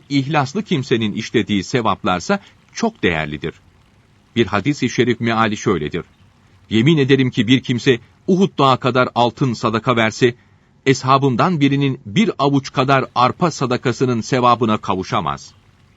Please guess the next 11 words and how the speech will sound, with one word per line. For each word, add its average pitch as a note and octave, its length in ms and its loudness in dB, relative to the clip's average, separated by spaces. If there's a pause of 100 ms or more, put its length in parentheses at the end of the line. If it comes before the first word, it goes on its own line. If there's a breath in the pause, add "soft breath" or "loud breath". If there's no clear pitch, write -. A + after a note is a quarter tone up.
(1040)
Eshab-ı A2+ 340 -2
kiramın G#2+ 440 -2
imanları G2+ 560 -2
çok - 220 -10
kuvvetli B2+ 460 -2 (300 soft breath)
ve G2+ 160 -2
ihsanları G2+ 600 -4
çok C#3+ 220 -4
fazla G2 280 -2
olduğu F#2 360 0
için B2+ 300 -2